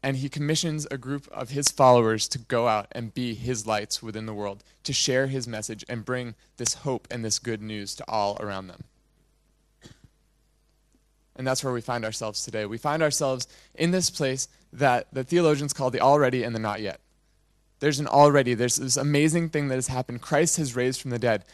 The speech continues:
And because of that, we have hope. We have forgiveness. We have joy. And God is working in our world today, and he heals people.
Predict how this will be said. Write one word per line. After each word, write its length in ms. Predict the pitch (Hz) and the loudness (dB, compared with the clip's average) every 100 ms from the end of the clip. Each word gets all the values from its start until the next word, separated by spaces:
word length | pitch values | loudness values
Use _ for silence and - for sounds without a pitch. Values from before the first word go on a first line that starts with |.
| _ | _
And 140 | 139 139 | -4 -4
because 340 | - 156 156 | -4 -4 -4
of 80 | 156 | 2
that, 260 | 160 147 | 4 4
we 120 | 139 123 | 0 0
have 120 | 113 | 0
hope. 360 | - 143 160 _ _ _ _ _ _ _ _ _ _ _ _ _ _ | -2 -2 -2 _ _ _ _ _ _ _ _ _ _ _ _ _ _
We 120 | 147 151 | -2 2
have 180 | 139 | 2
forgiveness. 840 | - 139 117 123 113 110 - - - _ _ _ _ | 0 -4 -2 -2 -4 -4 -4 -6 -8 _ _ _ _
We 140 | 131 131 | -4 2
have 260 | 127 117 | 2 2
joy. 440 | - 123 120 98 107 _ _ _ _ _ _ _ _ _ _ _ _ _ _ _ _ _ | 0 4 4 2 -6 _ _ _ _ _ _ _ _ _ _ _ _ _ _ _ _ _
And 160 | - 147 | 0 4
God 300 | 147 147 156 | 8 8 8
is 240 | 113 131 | 2 -2
working 380 | 117 131 135 143 | 0 -2 -2 -8
in 80 | 120 | -4
our 120 | 113 | -4
world 280 | 117 127 139 | 0 0 -2
today, 340 | 120 110 98 - _ - | -4 -4 -4 -12 _ -10
and 120 | 123 | -8
he 180 | 110 139 | -4 -2
heals 400 | - 160 165 156 | 0 2 0 -2
people. 420 | - 127 110 127 | -6 -14 -14 -20